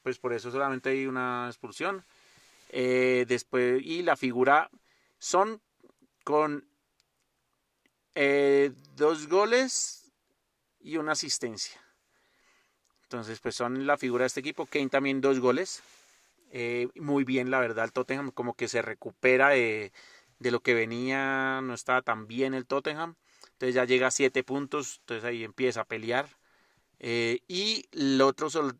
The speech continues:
resultado sorpresivo es Aston Villa, ojo con esto, Aston Villa siete, fue pucha, casi igual a la humillada de, del Barcelona contra el Múnich.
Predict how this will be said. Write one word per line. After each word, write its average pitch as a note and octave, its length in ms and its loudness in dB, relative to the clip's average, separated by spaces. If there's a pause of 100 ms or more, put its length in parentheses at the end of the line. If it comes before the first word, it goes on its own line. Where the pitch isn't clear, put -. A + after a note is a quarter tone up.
(140)
resultado C3 480 2
sorpresivo C#3 800 4
es D3+ 320 2 (420)
Aston G3 560 4
Villa, E3+ 420 2
ojo B2 320 0
con C3 140 -2
esto, - 360 -6
Aston D3+ 400 -2
Villa D3+ 240 -2
siete, G3 840 0 (560)
fue C#3+ 120 -10
pucha, - 320 0
casi C#3+ 260 0
igual G#3 440 0
a G#3 260 2
la G3+ 160 0
humillada D#3+ 540 2
de, C3+ 440 -2 (680)
del C3 160 0
Barcelona C3 500 2
contra D#3 280 -2
el C3 60 -2
Múnich. D#3+ 460 -6